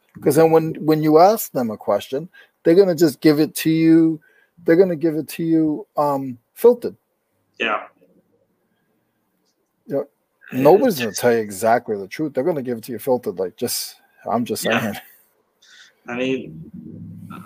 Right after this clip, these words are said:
Speaker 2: I'm lucky. I don't really have anything to. <laughs> I don't have a giant store. I don't have. have
Speaker 1: I, I am
Speaker 2: big
Speaker 1: jealous
Speaker 2: clients,
Speaker 1: that, I am jealous that you have
Speaker 2: maybe
Speaker 1: a
Speaker 2: some
Speaker 1: thousand,
Speaker 2: people do.
Speaker 1: a thousand more listens than me, though.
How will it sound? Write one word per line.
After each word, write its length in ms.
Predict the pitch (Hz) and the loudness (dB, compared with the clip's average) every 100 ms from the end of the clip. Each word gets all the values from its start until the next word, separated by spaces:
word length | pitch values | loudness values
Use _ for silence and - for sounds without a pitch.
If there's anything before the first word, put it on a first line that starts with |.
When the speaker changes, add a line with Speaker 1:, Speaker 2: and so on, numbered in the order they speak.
| - - - | -20 -20 -16
Speaker 2:
I'm 140 | 120 | -10
lucky. 300 | 120 113 113 | -8 -6 -6
I 40 | 107 | -4
don't 140 | 107 | -4
really 200 | 113 107 | -4 -6
have 260 | 104 107 104 | -6 -8 -6
anything 360 | 101 101 101 101 | -8 -10 -12 -12
to. 200 | - 98 - - - | -14 -14 -16 -20 -16
<laughs> 500 | - - - - - | -14 -14 -18 -20 -12
I 80 | 135 | -6
don't 140 | 135 120 | -4 -4
have 140 | 117 | -4
a 40 | 110 | -6
giant 300 | 117 107 107 | -6 -8 -8
store. 540 | - 110 107 104 107 - 110 | -8 -4 0 0 -2 -8 -8
I 60 | |
don't 160 | 107 107 104 | -6 -8 -10
have. 160 | 104 104 104 _ _ _ _ _ _ _ _ _ _ _ _ _ _ _ _ _ _ _ _ _ _ _ _ _ _ _ | -12 -14 _ _ _ _ _ _ _ _ _ _ _ _ _ _ _ _ _ _ _ _ _ _ _ _ _ _ _ _
have 220 | 101 98 - - - | -12 -12 -16 -8 -2
Speaker 1:
I, 100 | 131 - _ _ | -2 -4 _ _
I 140 | - 196 | 4 6
am 180 | 214 180 | 6 4
Speaker 2:
big 80 | |
Speaker 1:
jealous 360 | 131 160 123 - | 4 6 4 0
Speaker 2:
clients, 260 | 131 123 127 | -2 -2 -2
Speaker 1:
that, 60 | 143 | 0
I 60 | 175 | 0
am 180 | 175 143 | 0 0
jealous 340 | 135 131 110 | 2 2 0
that 100 | 107 | -6
you 60 | 113 | -6
have 80 | 107 | -6
Speaker 2:
maybe 120 | 107 | -6
Speaker 1:
a 40 | |
Speaker 2:
some 100 | 110 | -4
Speaker 1:
thousand, 340 | 110 107 107 107 | -4 -4 -10 -14
Speaker 2:
people 100 | 110 | -12
do. 120 | 107 101 | -10 -10
Speaker 1:
a 60 | 113 | -4
thousand 480 | 120 120 127 120 | 0 0 0 -4
more 160 | 113 110 | -6 -4
listens 420 | 110 117 - 90 | -4 -6 -10 -14
than 120 | 90 | -14
me, 100 | 90 | -14
though. 220 | 87 87 | -12 -12